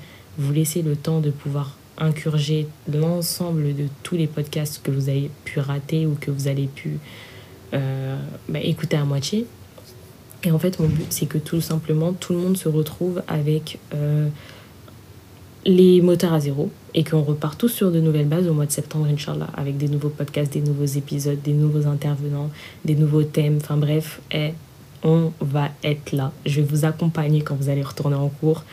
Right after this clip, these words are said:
quand vous allez retourner au travail. Je vais être là. Je vais tout vous donner. Je vais, franchement, eh, vous allez passer des moments incroyables. Donc, euh, voilà, c'était juste pour vous dire que du coup, il n'y aura pas de podcast, euh, durant la période estivale.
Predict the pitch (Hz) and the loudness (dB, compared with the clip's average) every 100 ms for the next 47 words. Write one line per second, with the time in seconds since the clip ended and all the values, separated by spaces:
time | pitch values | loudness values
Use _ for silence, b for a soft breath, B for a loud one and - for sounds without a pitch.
0 | B B 160 147 143 147 - 160 160 151 | B B 0 2 0 -2 -2 2 4 2
1 | 151 151 156 165 196 147 143 202 196 185 | -2 -4 -4 -4 -4 -2 2 2 2 2
2 | 226 - 269 - 294 277 277 - B B | 0 2 0 0 0 0 0 -6 B B
3 | B 170 160 180 226 - - - 294 302 | B 0 2 4 2 0 -14 0 2 4
4 | 202 226 226 202 147 - 151 147 151 156 | 4 6 6 6 4 -2 -2 2 4 4
5 | 156 151 147 170 247 - 214 254 151 143 | 4 2 0 -2 0 2 0 2 0 0
6 | 143 - 156 196 160 147 147 170 196 - | 0 0 -2 0 2 4 4 2 0 0
7 | 226 220 - 170 151 139 135 131 B B | -2 -2 -4 -2 0 -2 -4 -6 B B
8 | B B B - 156 175 170 175 165 202 | B B B -2 2 2 4 2 4 2
9 | 180 175 - - 165 160 240 - 180 156 | 0 -4 -12 -2 2 2 0 -2 0 0
10 | 165 202 165 143 147 - 269 370 170 147 | 0 0 -2 -4 -6 -4 -4 -2 0 2
11 | 147 160 165 262 - 208 202 226 208 - | 2 -2 -2 -4 0 -2 0 -4 -4 0
12 | 160 151 147 147 143 139 175 196 151 151 | 2 2 2 0 -2 0 0 0 0 0
13 | 165 160 247 240 - 156 143 180 | 0 0 0 0 0 -2 -2 -4